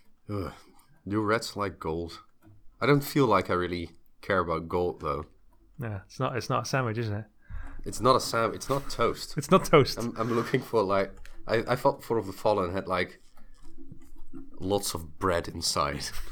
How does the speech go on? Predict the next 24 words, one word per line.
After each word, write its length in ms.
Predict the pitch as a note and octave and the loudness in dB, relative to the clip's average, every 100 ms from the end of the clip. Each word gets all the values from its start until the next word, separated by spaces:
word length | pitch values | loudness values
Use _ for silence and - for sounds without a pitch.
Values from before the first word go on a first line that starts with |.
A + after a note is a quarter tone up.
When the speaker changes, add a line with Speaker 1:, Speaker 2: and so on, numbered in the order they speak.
| - - | -4 2
Speaker 2:
<laughs> 0 | F#3+ - F#3 - C#3+ - - E3+ - - - - - - - F3 D#3+ | 4 6 4 4 0 -4 -6 -6 -4 -6 -6 -8 -8 -8 -6 -4 0
There's 140 | C#3 C3+ | 4 4
a, 80 | - D3+ | 2 0
an 80 | D3+ | 2
ancient 460 | F3 G3 G3+ F#3 C3 | 10 12 12 10 8
ruin 300 | B2+ E3 G#3 | 10 10 12
of 80 | D3+ | 10
a 40 | |
fort. 340 | - D#3 G3 E3 | 8 10 10 8
I 120 | C3 | 6
bet 260 | A#2+ D3 D#3 | 10 12 12
it 80 | |
has 200 | D3 D#3 | 12 10
a 40 | C3+ | 10
lot 180 | D#3 D3 | 10 10
of 60 | |
fresh 240 | - D#3+ - | 10 8 8
bread 220 | F3+ G3 | 8 8
in 60 | C#3 | 8
there. 160 | B2+ B2+ | 6 4
Speaker 1:
Lo-, 80 | G2 | 2
lots 300 | G2+ A#2 - | 0 0 0
of 80 | - | -8
sandwiches. 680 | - G#2 G#2 E2+ - - | -2 2 2 0 -4 -6